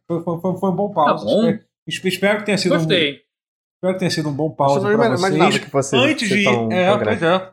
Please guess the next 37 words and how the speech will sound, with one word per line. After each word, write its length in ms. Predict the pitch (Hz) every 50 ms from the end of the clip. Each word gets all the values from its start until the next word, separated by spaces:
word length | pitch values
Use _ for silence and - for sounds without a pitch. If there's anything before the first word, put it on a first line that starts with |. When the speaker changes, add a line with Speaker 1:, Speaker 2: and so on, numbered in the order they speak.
| _ -
Speaker 1:
Antes 240 | 170 214 247 - -
disso, 200 | 226 240 - 208
vou 100 | 247 247
agradecer 340 | 240 254 254 233 - 226
aos 220 | 262 285 220 - -
subs. 460 | 233 262 269 - - 107 - - - 123
Agradecer 540 | 127 131 151 175 180 175 160 - - - 190
aos 200 | 196 202 196 -
subs 300 | 147 139 147 156 160 -
que, 440 | - 160 160 160 160 160 160 156 -
que 260 | - - - - - - 208 196
deram 200 | - 208 254 302 277
sub. 360 | - 320 269 185 143 139 - - _ _
Então, 220 | - 139 156 175 - -
a 40 | -
gente 80 | 139 143
vai 80 | 156
agradecer 300 | 147 156 156 156 - 170
a 60 | 160 143
eles, 200 | 113 107 104 110
exatamente. 560 | 113 117 123 - 160 143 113 - 127 156 -
Speaker 3:
Uhum. 100 | _ _ _ _ _ _ _ _ _
Speaker 1:
É, 440 | 127 135 139 139 143 143 143 147 143
agradecer 800 | 143 143 147 170 180 175 190 185 - - - 175 180 170 165 -
ao 240 | - 156 160 165 160
Zerus 540 | 143 139 208 214 208 208 240 277 285 262 -
pelo 240 | - 196 202 190 175
resub. 800 | 160 170 - - - 196 208 233 240 226 220 247 247 233 226 _ _ _ _ _ _ _ _ _ _ -
Muito 160 | 185 202 202
obrigado 440 | 208 185 175 143 156 190 202 208 180
pelos 320 | 196 196 190 175 139 120
onze 260 | - 220 240 254 208 214
meses 280 | 190 202 214 208 170
de 80 | 175 170
sub. 380 | - - 196 208 220 220 214 196
Valeu. 400 | 180 190 175 185 202 214 220 208
O-, 420 | - - - - 185 160 175 -